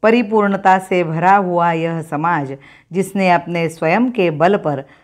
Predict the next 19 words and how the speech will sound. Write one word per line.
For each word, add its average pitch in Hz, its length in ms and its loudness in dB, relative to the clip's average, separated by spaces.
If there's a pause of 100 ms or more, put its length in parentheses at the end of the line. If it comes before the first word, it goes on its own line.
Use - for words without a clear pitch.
स्वतंत्र 240 640 0
सार्वभौम 165 840 2
राज्य 175 520 -2 (240)
और 156 140 -4
चक्रवर्ती 170 800 -2
निर्माण 151 520 0
किए 151 360 -2
हैं, 139 340 -6 (360)
इस 240 200 0
भूमि 165 520 0
में 156 200 -2
इसके 175 500 -4
अतिरिक्त 165 880 0 (380)
कोई 208 400 4
राष्ट्रीय 160 680 -2
हो 156 320 0
ही 185 220 -2
नहीं 160 280 -2
सकता। 139 540 -10